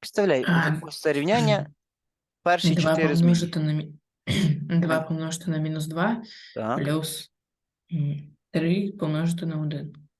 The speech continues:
Speaker 1: Дорівнює С. Букву С ми шукаємо. Порахуємо, що буде зліва. Множ два на мінус два — це скільки?
Speaker 2: М.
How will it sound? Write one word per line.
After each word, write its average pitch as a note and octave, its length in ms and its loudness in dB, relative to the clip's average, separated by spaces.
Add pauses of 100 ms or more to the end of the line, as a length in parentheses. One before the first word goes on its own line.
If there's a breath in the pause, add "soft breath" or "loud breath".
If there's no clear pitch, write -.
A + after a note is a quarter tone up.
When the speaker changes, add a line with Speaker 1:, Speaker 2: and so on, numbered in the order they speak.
(120)
Speaker 1:
Дорівнює F#3 500 -2
С. G#2+ 300 -2 (100)
Букву C#3+ 300 -6
С A#3+ 120 2
ми G#3+ 120 0
шукаємо. G#2 540 -6 (480 loud breath)
Порахуємо, G#3+ 440 0
що G3+ 140 -2
буде F3 200 -2
зліва. G#2+ 340 -8 (3750)
Множ A#2+ 280 -2
два D3 180 2
на D3+ 60 0
мінус C3+ 240 0
два — G#2+ 140 -2
це - 100 -12
скільки? - 400 -10 (3500)
Speaker 2:
М. D3 720 -2